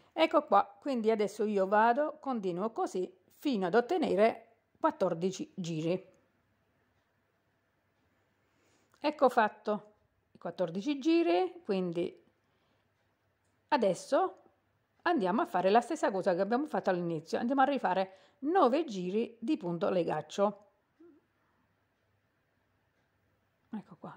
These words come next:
io inizio al dritto, ma voi potete cominciare,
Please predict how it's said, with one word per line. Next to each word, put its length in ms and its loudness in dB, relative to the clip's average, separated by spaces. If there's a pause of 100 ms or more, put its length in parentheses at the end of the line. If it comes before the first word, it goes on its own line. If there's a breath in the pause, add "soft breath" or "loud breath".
io 180 -4
inizio 380 -8 (320)
al 140 -2
dritto, 360 -6
ma 100 -4
voi 140 -2
potete 320 -4
cominciare, 580 -6